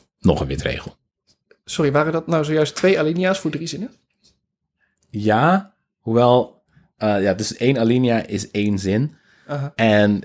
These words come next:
Speaker 1: die zin is er louter om uit te leggen wat er al gezegd is, met dan het bijvoeglijk naamwoord pijnlijk, om te, te duiden wat je ervoor moet voelen.
Speaker 2: Ja.
Speaker 1: En dat quod erat demonstrandum is ook al, weet je wel,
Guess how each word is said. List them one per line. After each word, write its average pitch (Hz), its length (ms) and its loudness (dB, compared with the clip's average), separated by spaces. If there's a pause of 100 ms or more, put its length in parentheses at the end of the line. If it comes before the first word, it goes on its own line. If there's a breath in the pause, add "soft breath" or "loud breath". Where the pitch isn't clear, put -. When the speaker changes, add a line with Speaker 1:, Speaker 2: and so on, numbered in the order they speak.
Speaker 1:
die 117 200 0
zin 123 320 2
is 113 160 0
er 113 140 4
louter 147 580 2
om 98 420 -4 (160)
uit 156 340 0
te 147 120 0
leggen 139 400 0 (220)
wat 120 300 0
er 131 80 0
al 95 180 0
gezegd - 400 -6
is, - 500 -4 (360)
met 110 140 -4
dan 110 100 2
het 98 100 0
bijvoeglijk 113 400 0
naamwoord 95 480 0
pijnlijk, 147 560 -2 (1120)
om 120 240 -2
te, 107 320 0
te 110 100 2
duiden 110 420 4
wat 107 180 -2
je 110 80 -2
ervoor 101 300 -2
moet 92 140 -4
voelen. 80 380 -2
Speaker 2:
Ja. 127 240 -8 (100)
Speaker 1:
En 113 80 -4
dat 139 140 4
quod 160 240 2
erat 135 260 4
demonstrandum 117 640 2
is 98 140 -2
ook 113 260 2
al, 82 460 0
weet 98 180 -8
je - 60 -4
wel, 85 320 -2